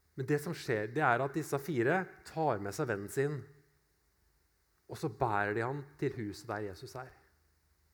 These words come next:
Har dere tenkt på, hva, hva, hva tenkte de på veien dit? La de en plan for hvordan de skulle gjøre det? I alle fall kommer de til huset,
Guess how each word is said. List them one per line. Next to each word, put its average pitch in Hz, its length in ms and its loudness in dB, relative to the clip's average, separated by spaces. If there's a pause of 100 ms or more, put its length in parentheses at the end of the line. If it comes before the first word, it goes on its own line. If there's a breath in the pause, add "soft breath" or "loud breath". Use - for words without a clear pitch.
(2250 soft breath)
Har 165 100 4
dere 180 160 8
tenkt 156 160 4
på, 202 160 8
hva, 156 160 4
hva, 170 160 4
hva 165 160 0
tenkte 123 560 -2
de 107 80 2
på 113 160 0
veien 117 240 6
dit? 180 300 0 (180 loud breath)
La 127 220 8
de 131 100 8
en - 160 0
plan 147 540 4 (100)
for 156 160 4
hvordan 131 240 6
de 123 80 4
skulle 135 240 4
gjøre 113 300 4
det? - 60 -2 (3500 soft breath)
I 156 80 4
alle 147 100 2
fall - 160 -4
kommer 113 240 2
de 113 140 0
til 127 100 -2
huset, 104 320 -4